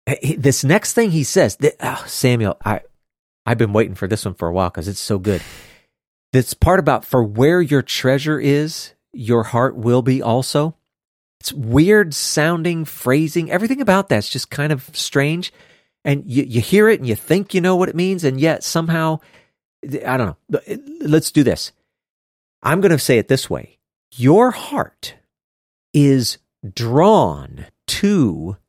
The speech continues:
your treasure. And now I, I feel like we need to mention this. Samuel, when we say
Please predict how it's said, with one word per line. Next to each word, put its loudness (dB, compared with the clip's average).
your 2
treasure. -4
And -2
now 0
I, -4
I -4
feel 2
like 2
we 2
need 0
to 2
mention -2
this. -10
Samuel, 2
when 0
we 4
say 2